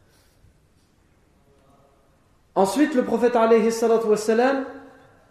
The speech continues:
a commencé son travail.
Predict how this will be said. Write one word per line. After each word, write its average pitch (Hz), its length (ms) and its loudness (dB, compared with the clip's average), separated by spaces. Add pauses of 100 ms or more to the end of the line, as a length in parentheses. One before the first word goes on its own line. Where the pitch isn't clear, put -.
(140)
a 196 120 0
commencé 240 680 0 (1300)
son - 180 -4
travail. 185 420 -2